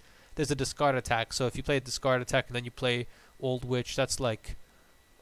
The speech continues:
Masquerade, that's like Militia Masquerade, but not as bad, 'cause eventually the curses end and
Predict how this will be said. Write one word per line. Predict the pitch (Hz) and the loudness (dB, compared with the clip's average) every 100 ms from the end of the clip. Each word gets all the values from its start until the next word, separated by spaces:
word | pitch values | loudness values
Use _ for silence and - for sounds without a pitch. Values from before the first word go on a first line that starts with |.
| - | -10
Masquerade, | 135 131 131 - 151 143 | 4 6 6 4 2 2
that's | 160 151 | 4 6
like | 170 147 - | 8 6 0
Militia | 139 143 151 - | 0 4 4 4
Masquerade, | 135 131 135 170 147 | 6 6 6 2 2
but | 123 | 2
not | 123 | 2
as | 127 | 2
bad, | - 123 135 - - - | 0 0 0 -4 -16 -12
'cause | - 123 117 - - - - - | -2 0 0 -4 -6 -20 -20 -2
eventually | 143 135 127 | -2 0 -4
the | |
curses | 123 139 123 113 | -2 0 0 -2
end | 117 123 131 | -4 -4 -6
and | - 127 123 | -8 -8 -8